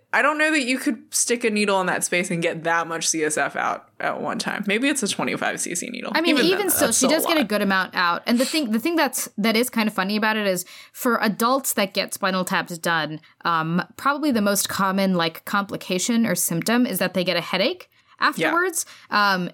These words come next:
Speaker 2: and I, and, and correct me if I'm wrong, but we don't see that as much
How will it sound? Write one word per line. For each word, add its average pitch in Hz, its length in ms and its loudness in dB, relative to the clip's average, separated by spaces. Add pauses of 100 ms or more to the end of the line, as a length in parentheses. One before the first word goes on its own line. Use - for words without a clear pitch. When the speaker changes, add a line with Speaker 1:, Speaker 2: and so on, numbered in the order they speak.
Speaker 2:
and 196 640 2 (300)
I, 220 200 2
and, 202 220 0 (100)
and 202 340 0 (300)
correct - 260 -2
me 453 40 4
if 440 80 -2
I'm 240 180 2
wrong, 196 180 2
but 180 260 0 (180)
we 208 180 2
don't 294 220 0
see 302 200 2
that 269 180 2
as 214 160 2
much 196 320 0